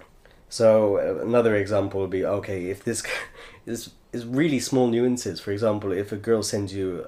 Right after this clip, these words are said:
a paragraph of text, then don't send her small tidbits of text. Do the,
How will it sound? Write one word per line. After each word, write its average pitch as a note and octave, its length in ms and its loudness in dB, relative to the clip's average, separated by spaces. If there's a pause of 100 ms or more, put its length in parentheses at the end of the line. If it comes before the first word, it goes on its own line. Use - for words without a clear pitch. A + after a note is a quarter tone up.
(120)
a - 40 -20
paragraph G2+ 560 -4
of E2+ 100 -14
text, - 380 -6 (480)
then G#2 240 0
don't A#2 220 4
send G#2+ 240 -2
her G2+ 100 -2
small G#2 560 -4 (260)
tidbits G#2+ 440 -6
of - 100 -20
text. - 380 -16 (300)
Do A2 240 -4
the, - 40 -20